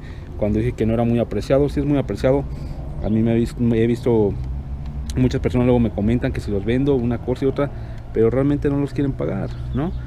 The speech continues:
Vean, le puse su freno de disco también acá atrás. Aquí el, el diferencial también lo pinté, los escapes. Todo realmente está muy, muy, muy a detalle el carro.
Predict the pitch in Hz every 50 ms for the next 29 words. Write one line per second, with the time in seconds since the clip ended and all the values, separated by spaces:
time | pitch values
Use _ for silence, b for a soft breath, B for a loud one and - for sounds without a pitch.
0 | B B B B B - 113 123 127 131 127 - - - 110 107 - - 123 -
1 | - 139 123 117 110 101 - B B B B B B B B - 123 104 - -
2 | 113 113 123 131 127 113 104 95 95 104 107 - - - 123 - - 95 101 107
3 | 107 101 98 - - 87 - - 127 139 139 139 139 139 - - - B B B
4 | B B B B B B - 104 104 - - 120 110 110 110 110 101 95 90 87
5 | 95 B B B B - - - 113 107 104 107 - 110 95 95 92 - - 107
6 | - 117 110 110 107 101 - - 92 98 - 135 139 143 120 104 107 107 - -
7 | - 127 123 - 127 127 127 - - B B B B B B B B B - -
8 | 143 151 156 151 143 143 143 143 143 139 - 143 - - 139 139 139 139 139 135
9 | 131 131 131 131 127 127 127 123 117 101 92 - - 110 117 120 107 - - 92
10 | 104 120 131